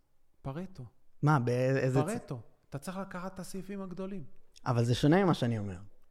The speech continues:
Speaker 1: זה בדיוק מה שאתה אומר.
Speaker 2: לא, אבל אני לא אומר
Speaker 1: אתה אומר,
Speaker 2: להתנהל ככה בכוונה.
Speaker 1: אתה אומר, "פרטו, בוא נתמקד בגדולים."
Speaker 2: לא, אני לא
Speaker 1: רגע,
Speaker 2: אומר,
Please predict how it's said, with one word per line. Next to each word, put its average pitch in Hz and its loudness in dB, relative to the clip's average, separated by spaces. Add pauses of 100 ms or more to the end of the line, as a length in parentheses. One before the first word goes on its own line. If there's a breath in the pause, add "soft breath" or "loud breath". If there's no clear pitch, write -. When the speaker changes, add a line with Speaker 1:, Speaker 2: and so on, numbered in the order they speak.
Speaker 1:
זה 120 -8
בדיוק 196 -12
מה 156 -10
שאתה - -14
אומר. 135 4
Speaker 2:
לא, 170 12
אבל 147 10
אני 139 8
לא 180 12
אומר 220 12
Speaker 1:
אתה 185 8
אומר, 160 8
Speaker 2:
להתנהל 170 6
ככה 156 4
בכוונה. 131 4 (180)
Speaker 1:
אתה 147 -8
אומר, 185 -6 (100)
"פרטו, 254 -2
בוא 135 -4
נתמקד 202 -6
בגדולים." 160 0
Speaker 2:
לא, 208 12
אני 160 8
לא 143 8
Speaker 1:
רגע, 180 10
Speaker 2:
אומר, 226 10